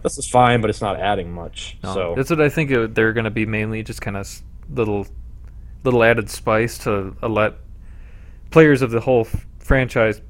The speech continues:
Speaker 2: basically kinda decide what the best moments in Drake's history were to them,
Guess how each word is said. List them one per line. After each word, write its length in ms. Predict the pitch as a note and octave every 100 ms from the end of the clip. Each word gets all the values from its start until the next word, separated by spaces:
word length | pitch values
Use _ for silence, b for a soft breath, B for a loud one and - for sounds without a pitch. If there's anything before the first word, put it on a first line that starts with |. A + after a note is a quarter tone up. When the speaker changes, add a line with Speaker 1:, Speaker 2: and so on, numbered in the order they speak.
| -
Speaker 2:
basically 400 | C3+ A2+ - A2
kinda 260 | A2 A2 G2
decide 480 | G#2 - B2+ A2+
what 300 | A2 G#2+ G#2+
the 100 | -
best 320 | G2+ G#2+ G#2 -
moments 560 | G#2+ G#2 G2+ - - -
in 360 | B2 G#2+ G2+ - - - - -
Drake's 320 | A2 F#2+ -
history 500 | A2+ - - G2+ F#2+
were 360 | F#2 G2 F#2 F#2
to 120 | -
them, 380 | G#2 G2 F#2 F#2